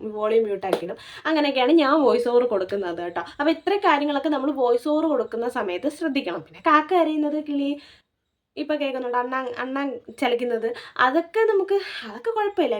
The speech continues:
വീഡിയോയ്ക്ക് ഒരു, ഒരു നല്ല ഭംഗിയല്ലേ, അത്രയ്ക്ക് അരോചകമല്ലല്ലോ. ആ, അപ്പം ആ കാര്യങ്ങളൊക്കെ ശ്രദ്ധിക്കുക വോയിസ് ഓവർ നമ്മൾ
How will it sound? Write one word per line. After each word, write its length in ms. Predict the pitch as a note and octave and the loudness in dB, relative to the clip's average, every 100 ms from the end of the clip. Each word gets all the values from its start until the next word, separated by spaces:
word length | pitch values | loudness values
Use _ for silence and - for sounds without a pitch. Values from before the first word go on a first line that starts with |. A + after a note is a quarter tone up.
| G3+ | -2
വീഡിയോയ്ക്ക് 300 | G#3 G#3+ A3+ | -2 -4 -4
ഒരു, 80 | A3+ F#3+ _ _ - - _ - | -4 -8 _ _ -20 -20 _ -20
ഒരു 100 | A#3+ A#3+ - | -16 -16 -10
നല്ല 140 | A#3+ A#3 A3 | -4 -4 -4
ഭംഗിയല്ലേ, 380 | A3 G#3 E3 - - - | -4 -2 -2 -4 -10 -20
അത്രയ്ക്ക് 260 | - D4+ D4 | -16 -12 -10
അരോചകമല്ലല്ലോ. 720 | C4+ D#4 E4+ D4+ F#3+ D#3 - - _ - _ - | -8 -8 -8 -10 -12 -14 -18 -20 _ -20 _ -16
ആ, 40 | F#3+ F#3+ | -16 -10
അപ്പം 200 | - F#4+ - D#4+ | -4 -4 -2 -2
ആ 60 | E4 | 0
കാര്യങ്ങളൊക്കെ 420 | D4 C#4 B3 F#4 | 0 0 -4 -2
ശ്രദ്ധിക്കുക 540 | D#4+ A#3 G3 G3 D#3 - A3+ | 0 0 0 -4 -6 -8 0
വോയിസ് 280 | A#3 A#3 B3+ | 2 4 2
ഓവർ 140 | A#3+ A#3+ A3+ | 0 0 0
നമ്മൾ 160 | A3 | 0